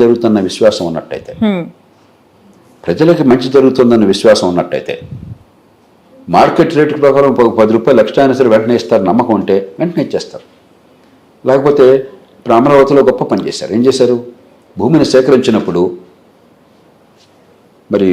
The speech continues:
Speaker 1: సేకరించినప్పుడు ఎప్పుడు కూడా భూమి పోయిన వాళ్ళకి బాధ కలుగుతుంది. భూమిలో ఇప్పుడు పెరుగుతూ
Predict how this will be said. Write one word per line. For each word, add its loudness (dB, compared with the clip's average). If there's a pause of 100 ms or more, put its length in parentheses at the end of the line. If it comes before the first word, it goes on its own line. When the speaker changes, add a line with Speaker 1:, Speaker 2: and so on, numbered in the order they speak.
(140)
Speaker 1:
సేకరించినప్పుడు 2
ఎప్పుడు -2
కూడా 4 (340)
భూమి 0
పోయిన 2
వాళ్ళకి 2
బాధ 6 (100)
కలుగుతుంది. -4 (680)
భూమిలో 0
ఇప్పుడు -2
పెరుగుతూ 0